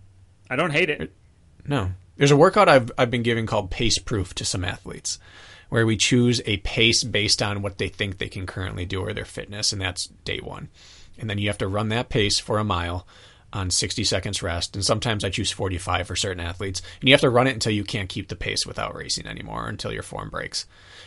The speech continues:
Speaker 2: And over the course of time, that goes eight reps, number one, and I had a guy get to seventeen by a mile as he's building up for a trail marathon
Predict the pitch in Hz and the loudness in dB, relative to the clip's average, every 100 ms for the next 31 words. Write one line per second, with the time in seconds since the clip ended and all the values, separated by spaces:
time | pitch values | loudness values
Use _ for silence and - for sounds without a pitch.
0 | - 117 101 98 95 117 98 107 113 104 | -4 -2 0 0 2 2 2 0 -2 0
1 | 101 98 95 - 104 104 95 - 98 90 | 0 0 -2 -2 -2 -2 -4 -4 -4 -2
2 | 87 85 85 87 101 104 101 98 98 - | -2 -2 -4 -2 -2 0 0 -2 -4 -4
3 | 95 - 104 92 - 104 95 87 85 85 | -2 -2 -2 -2 -2 -2 -4 -4 -4 -6
4 | 82 90 85 - - - - 92 98 - | -6 -8 -12 -18 -20 -20 -8 -4 -4 -2
5 | 87 90 85 - - 85 80 76 - - | -2 -2 -6 -6 -4 -4 -4 -8 -16 -10
6 | - - 90 78 80 - - - - | -6 -2 -2 -4 -6 -6 -6 -8 -10